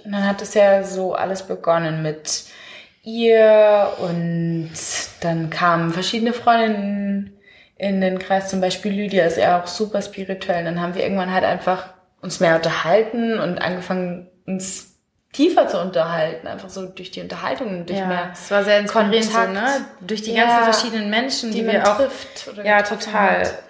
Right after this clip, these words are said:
Speaker 2: Sind immer mehr Türen auch aufgegangen.
Speaker 1: Ja.
Speaker 2: Zur Zwischenfrage einmal,
Speaker 1: Mhm.
Speaker 2: was für,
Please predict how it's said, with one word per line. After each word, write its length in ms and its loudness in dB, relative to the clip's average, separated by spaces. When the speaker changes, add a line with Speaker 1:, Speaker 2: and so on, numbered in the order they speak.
Speaker 2:
Sind 240 -8
immer 160 -2
mehr 160 0
Türen 260 0
auch 120 -2
aufgegangen. 460 -4
Speaker 1:
Ja. 380 -8
Speaker 2:
Zur 160 0
Zwischenfrage 640 0
einmal, 380 0
Speaker 1:
Mhm. 80 0
Speaker 2:
was 200 2
für, 100 -10